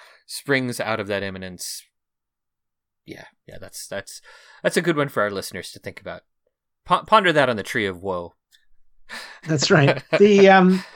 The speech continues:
Speaker 2: if you're, if you're really into, like, contemplating this sort of thing, one interesting book I was reading recently was David Kane Smith's,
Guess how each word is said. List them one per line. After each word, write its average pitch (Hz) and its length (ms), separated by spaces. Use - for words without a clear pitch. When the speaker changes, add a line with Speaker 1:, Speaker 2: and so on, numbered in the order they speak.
Speaker 2:
if 196 220
you're, 175 140
if 190 140
you're 220 80
really 208 240
into, 170 400
like, 151 240
contemplating 160 600
this 143 140
sort 143 140
of 135 80
thing, 135 420
one 147 880
interesting 147 500
book 131 220
I - 20
was 127 220
reading 127 280
recently 131 440
was 117 160
David 131 280
Kane 131 300
Smith's, 131 640